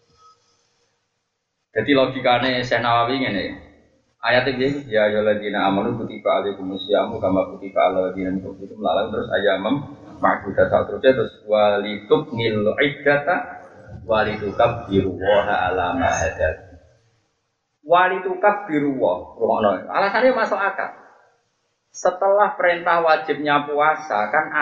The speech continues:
ayat ditutup dengan walitukabbirullaha ala ma hadakum. Supaya kalian membaca takbir kepada Allah.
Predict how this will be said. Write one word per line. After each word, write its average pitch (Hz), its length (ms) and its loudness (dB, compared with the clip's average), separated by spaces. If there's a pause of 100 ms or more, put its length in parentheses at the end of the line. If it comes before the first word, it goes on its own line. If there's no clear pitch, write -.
(120)
ayat 175 320 0
ditutup 135 640 -2
dengan 127 480 0
walitukabbirullaha 127 1600 0 (640)
ala 120 400 2
ma 101 160 0
hadakum. - 640 -6
Supaya 143 480 0
kalian 156 400 0
membaca 123 400 0
takbir 131 480 -2
kepada 104 480 0
Allah. - 240 -10